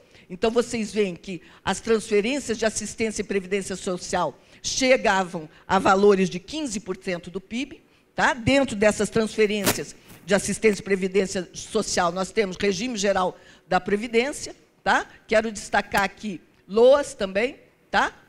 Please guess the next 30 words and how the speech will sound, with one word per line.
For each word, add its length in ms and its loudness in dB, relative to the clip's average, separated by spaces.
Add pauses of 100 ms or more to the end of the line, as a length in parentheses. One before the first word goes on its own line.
(140)
Programa 440 2
Bolsa 340 2
Família, 440 -2
que, 140 -6
como 220 0
vocês 220 0
podem 340 0
ver, 580 -4
é 300 4 (340)
relativamente 1000 2
uma 120 2
participação 640 2
bastante 540 0
menor, 420 2 (360)
mas 420 4
no 160 8
total 540 6
nós 280 -2
temos, 460 2 (400)
em 160 2
média, 460 4
quinze 360 -6
por 160 -8
cento 320 -2
do 140 -6
total 580 -2 (340)
de 120 -10
gastos 560 0
do 120 -2
pib 480 0